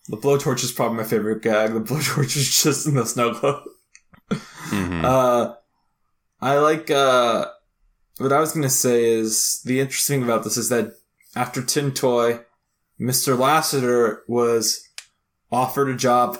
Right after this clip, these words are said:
Speaker 1: at Pix-, at Disney, and Lasseter turned it down because the quote on Wikipedia is, "I can go to Disney and be a director, or I could stay here and make history at Pixar."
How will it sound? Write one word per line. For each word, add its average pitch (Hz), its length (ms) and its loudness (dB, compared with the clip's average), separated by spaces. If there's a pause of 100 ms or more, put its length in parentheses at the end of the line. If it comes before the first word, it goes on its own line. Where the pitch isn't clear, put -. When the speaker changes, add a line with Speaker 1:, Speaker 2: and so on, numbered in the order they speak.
Speaker 1:
at 113 320 0 (500)
Pix-, - 280 -8
at 123 240 0
Disney, 180 500 -2 (320)
and 120 280 -2
Lasseter 120 420 -2
turned 113 180 -2
it 101 100 -6
down 165 380 2
because 117 720 -2 (100)
the 113 100 -6
quote - 480 0 (220)
on 110 200 -2
Wikipedia 110 560 0
is, 110 380 0
"I 123 160 -2
can 151 160 -4
go 143 100 2
to 123 100 -4
Disney 147 340 0
and 127 100 0
be 123 80 2
a 120 60 2
director, 123 500 0
or 113 100 2
I 113 40 -4
could 131 160 -6
stay 123 300 2
here 139 340 2
and 110 100 -2
make 107 180 -2
history 117 420 0
at - 100 -6
Pixar." 104 520 -4